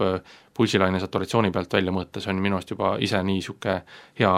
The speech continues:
hea märk, et meil perfusioon on päris heal tasemel. Aga kui me vaatame seda ka kuskilt E K G pealt, et kui pulsisagedus on liiga madal või liiga kõrge, eh, pulsisagedus on selles mõttes huvitav, et ma olen võib-olla väga harjunud selles, et sellega, et, eh,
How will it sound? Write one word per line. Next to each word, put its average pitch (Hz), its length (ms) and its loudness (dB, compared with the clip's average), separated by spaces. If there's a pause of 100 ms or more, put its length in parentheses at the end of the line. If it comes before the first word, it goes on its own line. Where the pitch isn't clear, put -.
(140)
hea 101 160 4
märk, 101 240 0
et - 100 -10
meil 95 140 -2
perfusioon 98 400 0
on 95 80 -2
päris 98 240 -2
heal 95 80 0
tasemel. 92 400 -2 (400)
Aga 101 160 -2
kui 104 160 0
me 107 80 4
vaatame 101 320 2
seda 95 160 0
ka 95 80 -4
kuskilt - 320 -4
E 104 60 2
K 98 180 -6
G - 80 -8
pealt, - 240 -12
et - 80 -18
kui - 160 -8
pulsisagedus 101 560 -2
on 98 80 -6
liiga 104 180 -4
madal 110 300 4
või 101 160 -2
liiga 101 240 -4
kõrge, 104 340 -6 (540)
eh, 92 180 -2 (280)
pulsisagedus 104 340 4
on 95 80 0
selles 101 180 0
mõttes - 240 -6 (540)
huvitav, 127 400 2
et - 100 -8
ma 101 80 2
olen 101 140 4
võib-olla 104 240 4
väga 113 80 4
harjunud 107 200 2
selles, 98 300 -2
et - 60 -16 (200)
sellega, 101 460 -2
et, - 240 -8
eh, 98 120 -4